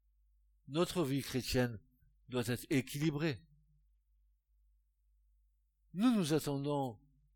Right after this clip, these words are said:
à la rédemption de notre corps. Des malades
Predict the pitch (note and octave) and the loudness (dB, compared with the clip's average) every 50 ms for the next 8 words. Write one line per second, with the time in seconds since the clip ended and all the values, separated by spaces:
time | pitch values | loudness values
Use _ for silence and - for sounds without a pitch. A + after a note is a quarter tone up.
0 | _ _ _ _ _ _ _ _ - C#3 C#3 C#3 C#3 C3+ C3+ C3+ - C3+ A#2 B2+ | _ _ _ _ _ _ _ _ 0 2 6 6 6 6 6 4 0 -2 0 0
1 | C#3 B2 C3+ C3+ B2+ - - - D3 C#3+ C3+ A#2+ A2+ - _ _ _ _ _ _ | 0 0 0 -2 -2 -4 -4 -4 -4 -4 -4 -4 -8 -12 _ _ _ _ _ _
2 | _ - A2+ A#2 A2+ B2+ B2 - - C#3+ C#3 - G#3 G#3 F3+ C3+ G#2+ - _ _ | _ -14 -10 -4 -2 -2 -2 -2 -4 -6 -4 -2 -2 0 0 -2 -4 -8 _ _
3 | _ _ _ _ _ _ _ _ _ _ _ _ _ _ _ _ _ _ _ _ | _ _ _ _ _ _ _ _ _ _ _ _ _ _ _ _ _ _ _ _
4 | _ _ _ _ _ _ _ _ _ _ _ _ _ _ _ _ _ _ _ _ | _ _ _ _ _ _ _ _ _ _ _ _ _ _ _ _ _ _ _ _
5 | _ _ _ _ _ _ _ _ _ _ _ _ _ _ _ _ _ _ _ _ | _ _ _ _ _ _ _ _ _ _ _ _ _ _ _ _ _ _ _ _
6 | _ _ _ _ _ _ _ _ _ _ _ _ _ _ _ _ _ _ _ _ | _ _ _ _ _ _ _ _ _ _ _ _ _ _ _ _ _ _ _ _
7 | _ _ _ _ _ _ _ _ _ _ _ _ _ _ _ _ _ _ C#3 D3+ | _ _ _ _ _ _ _ _ _ _ _ _ _ _ _ _ _ _ 2 4
8 | F3 F3 F3 E3+ F#3 A3+ G#3 D#3 C#3 A#2+ A2+ G2+ | 6 8 8 8 8 8 6 6 4 2 -2 -8